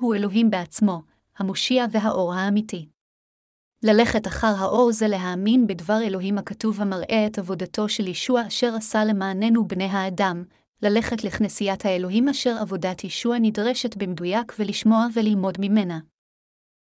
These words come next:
ישנם אנשים רבים כל כך בעולם החושבים שהם יותר טובים מישוע. היום האנשים הם כה יהירים שהם קוראים לעצמם משרתי האל, אך בקשר לפשורת המים והרוח הם שותקים ורק עסוקים בלרומם את עצמם.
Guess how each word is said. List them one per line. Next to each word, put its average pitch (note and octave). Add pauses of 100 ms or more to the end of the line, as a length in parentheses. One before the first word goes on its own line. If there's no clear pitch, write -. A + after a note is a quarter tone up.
(260)
ישנם A3+
אנשים B3
רבים A3
כל A3
כך C4
בעולם F#3+
החושבים B3
שהם G#3+
יותר A3
טובים G3
מישוע. G3+ (1080)
היום G#3+
האנשים A3
הם B3
כה A#3
יהירים A3
שהם G3+
קוראים G3+
לעצמם G3+
משרתי F#3
האל, F#3+
אך -
בקשר A#3
לפשורת G#3
המים G3 (240)
והרוח G#3
הם G#3+
שותקים C#4
ורק G#3+
עסוקים A3+
בלרומם G#3
את A3
עצמם. F#3+